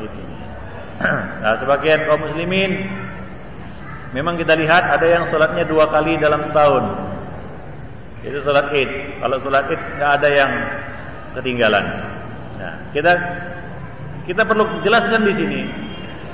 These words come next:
ya, bahwa yang paling banyak meninggalkan salat Id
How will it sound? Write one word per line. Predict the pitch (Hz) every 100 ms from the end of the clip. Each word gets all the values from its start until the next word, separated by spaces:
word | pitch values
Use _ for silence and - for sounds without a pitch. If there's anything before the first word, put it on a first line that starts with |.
| -
ya, | 113 131 - 151
bahwa | 147 190 208 165 - - - 113 - - - - - - - - - - - - - - - -
yang | 202 202
paling | 202 214
banyak | 214 240 240 226
meninggalkan | 220 214 240 240 240 233
salat | 233 220 208
Id | 233